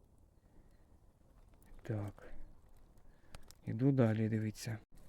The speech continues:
Назбирав трошки сироїжок таким чином. Вони такі поїдені, але всередині ціленькі. От.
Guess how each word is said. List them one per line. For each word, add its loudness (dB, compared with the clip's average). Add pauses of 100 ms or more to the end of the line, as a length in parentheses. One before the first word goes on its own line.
(160)
Назбирав 6
трошки 2
сироїжок 4
таким 2
чином. 2 (920)
Вони 4
такі -4
поїдені, 8
але 8 (580)
всередині 8
ціленькі. 6 (1160)
От. 0